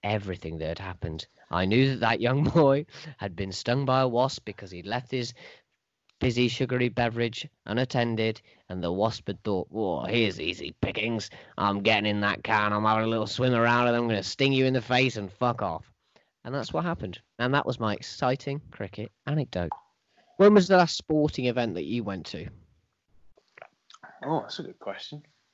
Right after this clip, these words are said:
Speaker 2: Um... I don't go to a lot of sporting events.
Speaker 1: You're not a very sporty person, are you?
Speaker 2: I like Formula One.
Speaker 1: You do like Formula One.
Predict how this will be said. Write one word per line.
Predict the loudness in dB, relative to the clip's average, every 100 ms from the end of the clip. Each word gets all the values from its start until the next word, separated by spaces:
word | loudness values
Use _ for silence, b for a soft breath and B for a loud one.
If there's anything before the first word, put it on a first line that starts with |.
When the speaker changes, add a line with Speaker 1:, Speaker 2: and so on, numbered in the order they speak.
| -18
Speaker 2:
Um... | -12 -8 -6 -6 -6 -10 -18 _ _ _ _ -20 _ _ _ _ _ -20 -20 -20 _ _ _ _ _ _ _
I | -10
don't | -6
go | -4
to | -2 0
a |
lot | 0
of | -2
sporting | -8 -6 -6 -6 -8
events. | -6 -6 -8 -6
Speaker 1:
You're | 2
not | 2 2
a | 0
very | 0 0
sporty | -2 -4 -4 -6
person, | -6 -2 -2 -2 -4
are | -2 -2
you? | -2 -6 -10 _ _ _ _ _ _ _ _ _ _ _ _
Speaker 2:
I | -2
like | 0 0
Formula | 0 0 2 4
One. | 4 2 -4 _ _ _ _ _ _
Speaker 1:
You | -12 -6
do | -4
like | -2 -4 -6
Formula | -8 -6 -6
One. | -6 -8